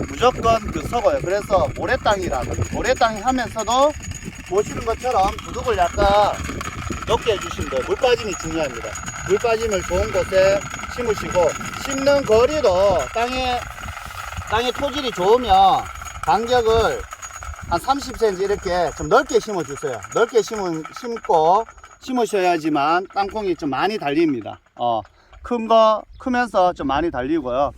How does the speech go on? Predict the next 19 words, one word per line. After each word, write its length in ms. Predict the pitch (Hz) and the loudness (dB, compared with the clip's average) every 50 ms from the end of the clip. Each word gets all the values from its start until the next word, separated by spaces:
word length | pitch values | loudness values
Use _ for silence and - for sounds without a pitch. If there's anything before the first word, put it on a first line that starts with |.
| - - - - - _ _ _ - | -16 -20 -20 -20 -20 _ _ _ -6
아, 200 | - 143 151 165 | 0 0 0 2
땅콩 380 | - 240 254 262 277 285 294 285 | 2 0 0 2 2 2 2 2
같은 260 | 262 - - 254 247 | 2 0 -2 -6 -2
경우에도 640 | 233 214 208 220 240 240 226 202 180 202 220 214 190 | -2 -2 -2 -2 -2 0 0 0 2 4 4 4 4
뭐 160 | 160 175 175 | 4 0 -6
재배 380 | 160 - 180 196 240 240 277 269 | -2 0 0 2 4 4 4 4
방법이 400 | 233 247 254 262 254 233 185 190 | 4 2 0 0 -2 -2 -2 0
어렵지가 480 | - 254 302 320 233 - - 175 156 | 2 4 4 4 0 -4 -4 -2 -2
않습니다. 760 | 139 131 - - 156 156 190 220 185 139 123 131 139 151 156 151 | -2 -2 -6 -6 -6 -6 -4 -2 -2 0 2 2 2 2 2 0
그래서 360 | - 165 170 175 170 - 185 147 | 0 -2 -2 -2 0 -2 -2 -2
누구나 480 | 123 127 170 233 262 349 339 269 185 | -2 -6 -8 -2 0 2 4 4 4
할 140 | 165 185 180 | 2 0 -4
수 100 | - - | -2 -4
있기 180 | 160 156 - 165 | -6 -4 -4 -8
때문에 580 | 147 - 139 127 131 131 123 120 117 120 135 156 | -6 -6 -6 -4 -4 -4 -4 -4 -2 -2 -2 -2
물 180 | 151 147 185 196 | 0 -2 -4 2
빠짐이 480 | - 254 254 247 233 247 233 214 185 | 4 4 4 4 2 -4 -6 -6 -6
좋은 300 | - 160 165 175 185 196 165 | -4 -2 -2 -2 -2 -4 -4
땅 200 | - 175 - | -4 -4 -4